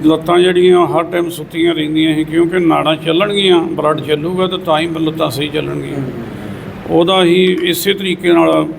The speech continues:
Speaker 1: ਬੜੇ ਵਧੀਆ ਤਰੀਕੇ ਨਾਲ ਉਹਨੂੰ ਕੀਤਾ। ਉਹਦੇ ਮਣਕਿਆਂ ਨੂੰ ਬਰਾਬਰ 'ਤੇ ਲਿਆਂਦਾ ਔਰ ਉਹਦੀ ਮਾਲਿਸ਼ ਚੰਗੀ ਹੀਟ ਦੇ ਕੇ ਕੀਤੀ ਗਈ ਹੈ।
Speaker 2: ਹੂੰ।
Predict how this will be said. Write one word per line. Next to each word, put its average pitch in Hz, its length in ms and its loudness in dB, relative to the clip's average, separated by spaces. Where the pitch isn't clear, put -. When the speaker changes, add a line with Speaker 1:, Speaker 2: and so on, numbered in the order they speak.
Speaker 1:
ਬੜੇ 165 180 0
ਵਧੀਆ 190 320 0
ਤਰੀਕੇ 180 340 -6
ਨਾਲ 170 120 2
ਉਹਨੂੰ 170 140 2
ਕੀਤਾ। 165 460 0
ਉਹਦੇ 170 140 -4
ਮਣਕਿਆਂ 156 420 0
ਨੂੰ 160 120 4
ਬਰਾਬਰ 147 320 0
'ਤੇ 139 160 -6
ਲਿਆਂਦਾ 160 420 -2
ਔਰ 160 200 2
ਉਹਦੀ 165 240 4
ਮਾਲਿਸ਼ 151 380 2
ਚੰਗੀ 165 360 0
ਹੀਟ 160 300 0
ਦੇ 165 220 0
ਕੇ 185 100 -4
ਕੀਤੀ 170 400 -6
ਗਈ 147 260 -6
ਹੈ। 165 60 -2
Speaker 2:
ਹੂੰ। 143 440 -12